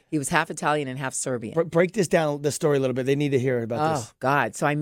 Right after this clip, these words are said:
Speaker 1: I, I, I, in a moment of boredom one night, my brother goes to the recording studio. I'm, I'm supposed to meet him for dinner. He ends up working late. I get bored. I go to a grocery store to,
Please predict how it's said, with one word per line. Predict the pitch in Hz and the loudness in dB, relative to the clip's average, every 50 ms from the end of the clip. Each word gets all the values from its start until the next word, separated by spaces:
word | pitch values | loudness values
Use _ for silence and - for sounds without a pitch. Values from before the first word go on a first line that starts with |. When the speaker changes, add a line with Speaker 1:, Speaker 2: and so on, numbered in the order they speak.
| 151 - | -4 -2
Speaker 1:
I, | 151 147 135 | 0 0 0
I, | - - 139 139 139 131 - - | 2 2 2 2 2 0 0 0
I, | 147 135 135 135 131 127 123 120 - - | 0 0 2 2 2 0 -2 -4 -4 -4
in | 160 143 | -4 -2
a | 135 | 0
moment | 139 143 156 170 196 196 | 2 2 2 2 2 0
of | 185 151 131 | -2 -2 0
boredom | - 160 156 151 143 147 143 143 | 2 4 4 4 4 2 0 -2
one | 139 135 135 135 143 | 0 0 0 0 0
night, | 139 131 127 131 135 - | 0 0 0 0 -2 -2
my | - 123 | -4 -6
brother | 113 135 139 139 139 143 131 | -2 0 0 2 2 0 0
goes | 139 147 139 131 - | 0 0 0 0 -2
to | |
the | 139 | -4
recording | 139 135 - - 143 139 135 131 | -6 -6 -2 0 0 0 0 -2
studio. | 131 - - 135 127 131 127 127 127 127 | -4 -2 -2 -2 0 2 2 4 4 4
I'm, | 127 110 92 117 123 127 127 131 123 - | 4 2 2 2 2 2 0 -2 -2 -2
I'm | 120 127 135 | -2 -2 -2
supposed | 131 - - - 139 127 - | -4 -4 -2 -2 -2 -2 -2
to | - | -4
meet | 135 135 135 | -2 -2 -2
him | 143 135 120 | -2 -4 -6
for | - 131 120 | -6 -8 -4
dinner. | 123 139 127 127 127 127 131 131 | -2 -2 0 0 0 0 0 0
He | 131 - 135 127 143 143 139 135 135 135 131 135 - - | 0 -2 -4 -4 -4 -4 -4 -4 -4 -6 -6 -6 -4 -2
ends | - 131 135 135 | -2 -2 0 -2
up | 147 135 139 | -4 -4 -2
working | 135 135 123 - 139 131 | -4 -4 -2 -4 -6 -2
late. | 131 127 123 127 123 123 - | 0 0 2 2 0 0 0
I | - 123 127 135 | 0 0 0 0
get | 135 143 131 - | 0 -2 -4 -2
bored. | - 131 131 127 127 127 | -2 0 0 0 0 -2
I | - 113 | -2 -6
go | 120 139 139 135 | -4 -2 0 0
to | 135 127 | 0 0
a | 120 | -2
grocery | 113 131 131 131 127 - 139 | -2 -2 -2 -2 -2 -4 -8
store | 120 - - 143 131 127 | -8 -6 -4 -2 -2 -2
to, | 120 120 113 113 | -2 -2 -4 -4